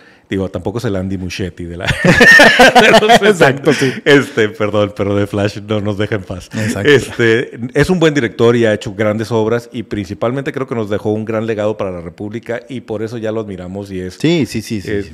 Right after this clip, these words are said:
Speaker 1: es un ícono para nosotros, ¿no? Pero bueno, ok, ese fue el número dos, entonces ¿a quién pusiste el número uno?
Speaker 2: El número uno,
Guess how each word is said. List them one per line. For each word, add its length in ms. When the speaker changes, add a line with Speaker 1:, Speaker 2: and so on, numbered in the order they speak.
Speaker 1:
es 280
un 140
ícono 320
para 160
nosotros, 360
¿no? 180
Pero 220
bueno, 240
ok, 180
ese 220
fue 180
el 100
número 240
dos, 180
entonces 300
¿a 40
quién 160
pusiste 300
el 60
número 220
uno? 220
Speaker 2:
El 200
número 260
uno, 520